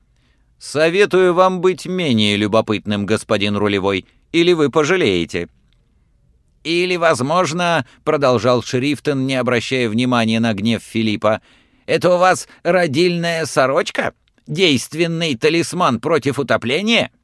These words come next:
"Ступай, займись своим делом!" — крикнул Филипп. "Или, поскольку вы католик, — продолжал рулевой, — это ноготь с пальца какого-нибудь святого".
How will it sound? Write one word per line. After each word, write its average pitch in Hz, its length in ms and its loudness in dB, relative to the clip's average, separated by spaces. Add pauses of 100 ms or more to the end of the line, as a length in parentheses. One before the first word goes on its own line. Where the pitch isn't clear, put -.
(720)
"Ступай, 151 880 2
займись 160 640 0
своим 156 520 -2
делом!" — 123 480 2
крикнул 101 480 -4
Филипп. 104 360 -4 (1000)
"Или, 214 540 -2 (100)
поскольку 147 720 0
вы 127 240 0
католик, — 107 880 -4
продолжал 120 600 2
рулевой, — 120 460 0 (300)
это 165 380 -2
ноготь 165 640 2
с - 160 -12
пальца 120 460 -2
какого-нибудь 175 640 0
святого". 120 640 0